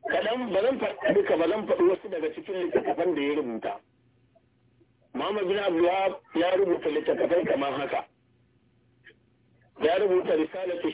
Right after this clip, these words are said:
Sheikh Muhammad bin Abdul Wahhab. يجيب فيها عن السؤال حول معنى لا إله إلا الله. Wannan littafi ne ya rubuta.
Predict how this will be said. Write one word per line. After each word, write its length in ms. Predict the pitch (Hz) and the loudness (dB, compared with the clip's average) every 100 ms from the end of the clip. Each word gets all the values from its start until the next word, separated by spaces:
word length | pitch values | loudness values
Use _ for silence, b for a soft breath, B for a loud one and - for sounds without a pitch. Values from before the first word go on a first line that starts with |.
| - | -4
Sheikh 180 | 160 - - - _ _ _ _ _ - | -8 -8 -14 -18 _ _ _ _ _ -8
Muhammad 380 | 240 - 196 170 156 | -6 -4 -2 -2 0
bin 140 | 175 | 0
Abdul 300 | 165 139 143 | 0 -2 -2
Wahhab. 240 | 147 139 - - _ _ - _ _ _ _ _ - | 0 -2 -4 -14 _ _ -20 _ _ _ _ _ -8
يجيب 460 | 170 - 208 175 | -6 -6 0 0
فيها 300 | - 180 180 170 175 | 0 0 0 0 0
عن 180 | 180 | 0
السؤال 760 | 160 - - 156 156 170 165 156 | 0 -4 -10 -8 -4 -4 -2 -4
حول 360 | 135 160 160 143 | -2 -2 0 -2
معنى 380 | 156 151 143 139 | -2 -4 -4 -4
لا 160 | 156 | -4
إله 260 | 143 139 139 | -2 -2 -2
إلا 300 | 135 131 127 | -4 -4 -4
الله. 260 | 113 104 - _ _ _ - | -4 -6 -10 _ _ _ -2
Wannan 220 | - 185 160 | 0 0 0
littafi 400 | 165 180 175 156 | -2 -2 -2 -2
ne 200 | 143 147 | -2 -2
ya 60 | 147 | 0
rubuta. 460 | 139 107 123 - | 0 -2 -8 -10